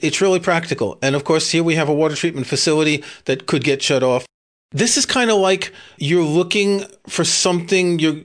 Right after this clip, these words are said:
you're looking on the web to shop for something and all of a sudden you see ads for it, right?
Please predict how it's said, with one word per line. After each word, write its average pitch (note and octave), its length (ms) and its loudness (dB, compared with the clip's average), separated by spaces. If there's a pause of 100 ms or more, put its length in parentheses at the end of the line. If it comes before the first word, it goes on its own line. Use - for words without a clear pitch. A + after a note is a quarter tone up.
you're D3+ 180 0
looking B3 300 0
on G#3+ 140 2
the G3 80 2
web F#3+ 300 0
to F3 100 -2
shop E3 320 0
for E3+ 120 -2
something E3+ 360 -2
and D3 80 0
all D#3 80 2
of D#3+ 60 -2
a D#3+ 40 -2
sudden D#3 220 -2
you C#3+ 100 0
see C#3 220 2
ads C3+ 240 0
for F#2 240 -4
it, - 100 -12
right? C3 300 0